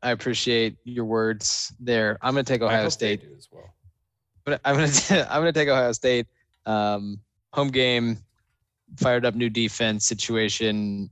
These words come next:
Speaker 1: uh, coming off a Rose Bowl where they sort of stormed back. I think they're off gonna be one of the, probably the best country from a, like, just pound for pound point scoring capability, uh, standpoint.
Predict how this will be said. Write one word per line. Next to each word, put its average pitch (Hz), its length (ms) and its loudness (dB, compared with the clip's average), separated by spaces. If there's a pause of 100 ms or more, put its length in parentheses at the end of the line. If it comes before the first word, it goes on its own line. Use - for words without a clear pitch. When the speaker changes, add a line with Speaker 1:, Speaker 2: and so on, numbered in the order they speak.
Speaker 1:
uh, 98 540 -2 (380)
coming 110 260 -4
off 107 240 -4
a 101 280 -4 (500)
Rose 110 420 -4
Bowl 104 580 -2
where 104 120 -6
they 98 140 -6
sort 107 200 -4
of 104 80 -6
stormed 104 380 -4
back. 98 340 -2
I 110 80 -6
think 117 160 -4
they're 101 120 -2
off 101 180 -2 (540)
gonna 98 100 -8
be 95 360 -6 (420)
one 110 160 -2
of - 60 -8 (180)
the, 117 220 -4 (260)
probably 160 260 2
the 120 120 -2
best 107 280 0 (880)
country 92 300 -10
from 98 220 -10
a, 90 180 -8 (140)
like, 90 120 -12 (100)
just - 200 -16
pound 95 180 -10
for 107 80 -18
pound 98 280 -12
point 95 200 -10
scoring 92 280 -8
capability, 95 680 -8 (520)
uh, 95 280 -2 (180)
standpoint. 107 640 -4